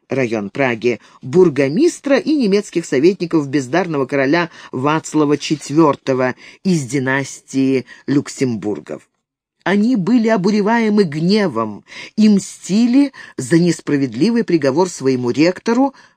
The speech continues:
преданному и сожжённому немцами. Если же в приведённых примерах Наполеона, Александра Македонского и Люция Корнелия Суллы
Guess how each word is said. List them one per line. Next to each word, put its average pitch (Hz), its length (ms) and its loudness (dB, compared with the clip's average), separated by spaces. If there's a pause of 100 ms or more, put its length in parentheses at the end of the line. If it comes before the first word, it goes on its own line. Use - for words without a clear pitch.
(100)
преданному 185 920 0 (300)
и 143 240 2
сожжённому 131 960 -4
немцами. 87 720 -8 (1400)
Если 254 540 2
же 254 220 4
в - 80 -16
приведённых 254 720 2
примерах 196 760 2
Наполеона, 160 840 2
Александра 185 580 0
Македонского 165 800 0
и 170 420 2
Люция 165 460 2
Корнелия 147 720 2
Суллы 143 720 2